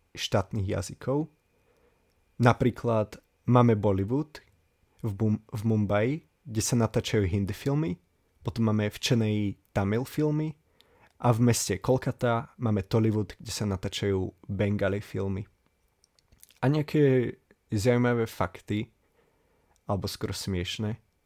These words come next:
môže byť to, že trinásťročné dievča v jednom filme hralo nevlastnú matku.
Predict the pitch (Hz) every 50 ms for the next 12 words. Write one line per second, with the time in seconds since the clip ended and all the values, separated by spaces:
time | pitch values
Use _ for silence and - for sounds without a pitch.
0 | - - 113 107 123 113 98 110 104 _ - 104 98 90 - 107 104 101 98 98
1 | 98 104 - _ _ _ _ _ _ _ _ _ _ _ _ _ _ _ _ _
2 | _ _ _ _ _ _ - _ _ - 139 143 147 - 156 151 - 151 143 127
3 | - - 151 139 120 110 104 98 98 98 - - 120 110 113 113 113 113 110 -
4 | - 113 107 107 107 107 107 104 - _ _ _ _ _ _ _ - 110 113 107
5 | 101 101 101 101 101 101 101 95 - - - - _ _ - 110 107 113 110 131
6 | 123 - - - 127 113 107 98 87 87 - - - _ - 113 131